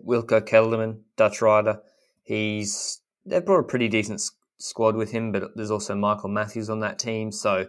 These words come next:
it's not just focusing on Wilco Kelderman. Brandon McNulty, mm, maybe the American for U A E Team Emirates. He looked kinda good next,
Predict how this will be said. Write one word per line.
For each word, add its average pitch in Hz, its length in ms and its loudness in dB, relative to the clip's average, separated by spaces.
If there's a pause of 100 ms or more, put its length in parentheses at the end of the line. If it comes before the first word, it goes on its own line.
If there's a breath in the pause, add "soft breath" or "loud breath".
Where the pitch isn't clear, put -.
(280 soft breath)
it's - 160 -14
not 107 200 0
just 107 220 -8
focusing 107 380 -2
on 101 140 -2
Wilco 104 320 -2
Kelderman. 107 680 0 (580 soft breath)
Brandon 113 340 2
McNulty, 131 800 0
mm, 117 340 -2
maybe 131 600 0 (240 loud breath)
the 113 80 -6
American 120 460 2
for 117 140 -10
U 113 180 0
A 113 120 4
E 113 120 -2
Team 117 240 -4
Emirates. 120 440 -4
He 107 160 -4
looked 123 200 -6
kinda 117 200 -2
good 110 200 -4
next, 113 240 -6